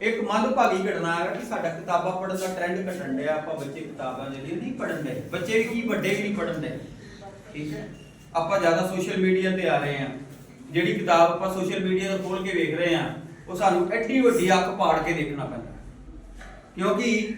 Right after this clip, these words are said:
ਜਿੰਨੀ ਛੋਟੀ ਸਕਰੀਨ, ਓਨੇ ਛੋਟੇ ਅੱਖਰ ਤੇ ਆ ਸਾਡੀਆਂ ਨਜ਼ਰਾਂ ਪਾੜ ਜਾਂਦੀਆਂ ਨੇ। ਉਹਦੇ ਨਾਲ ਨਜ਼ਰ ਸਾਡੀ ਛੇਤੀ ਕਮਜ਼ੋਰ ਹੋ ਜਾਂਦੀ ਹੈ ਤੇ ਪੜ੍ਹ ਵੀ ਆਪਾਂ ਸਹੀ ਤਰੀਕੇ ਨਾਲ ਨਹੀਂ ਸਕਦੇ।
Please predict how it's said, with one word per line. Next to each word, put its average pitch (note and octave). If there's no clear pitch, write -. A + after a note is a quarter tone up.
ਜਿੰਨੀ A3+
ਛੋਟੀ A3+
ਸਕਰੀਨ, G3+
ਓਨੇ F#3+
ਛੋਟੇ F3
ਅੱਖਰ E3+
ਤੇ F3
ਆ F#3+
ਸਾਡੀਆਂ E3+
ਨਜ਼ਰਾਂ D#3+
ਪਾੜ B2+
ਜਾਂਦੀਆਂ B2
ਨੇ। A#2+
ਉਹਦੇ F#3+
ਨਾਲ G3
ਨਜ਼ਰ F#3+
ਸਾਡੀ F3+
ਛੇਤੀ D#3+
ਕਮਜ਼ੋਰ E3
ਹੋ F3
ਜਾਂਦੀ D#3+
ਹੈ D#3+
ਤੇ D#3+
ਪੜ੍ਹ D#3+
ਵੀ F3
ਆਪਾਂ E3
ਸਹੀ E3
ਤਰੀਕੇ C#3
ਨਾਲ D#3+
ਨਹੀਂ E3
ਸਕਦੇ। D3+